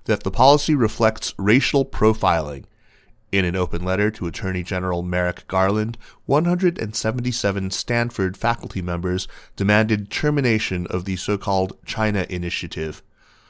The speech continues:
Launched in late twenty eighteen, the program was framed as combating economic espionage, intellectual property theft, and other threats associated with China.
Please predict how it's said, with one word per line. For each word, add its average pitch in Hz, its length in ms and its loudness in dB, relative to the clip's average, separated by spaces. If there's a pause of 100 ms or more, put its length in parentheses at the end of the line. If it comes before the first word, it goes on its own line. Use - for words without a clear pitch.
(180)
Launched 104 400 0
in 90 160 -2
late 92 320 -2
twenty 92 320 -4
eighteen, 117 480 -2 (300)
the 117 80 -2
program 170 500 4
was 101 160 2
framed 127 480 0
as 98 380 2
combating 95 640 0 (100)
economic 92 520 -2
espionage, 104 680 0
intellectual 90 540 -4
property 101 420 -2
theft, 95 320 -4 (280)
and 110 220 2
other 104 240 6
threats 101 380 2
associated 92 640 -2
with 92 240 -6
China. 95 440 -2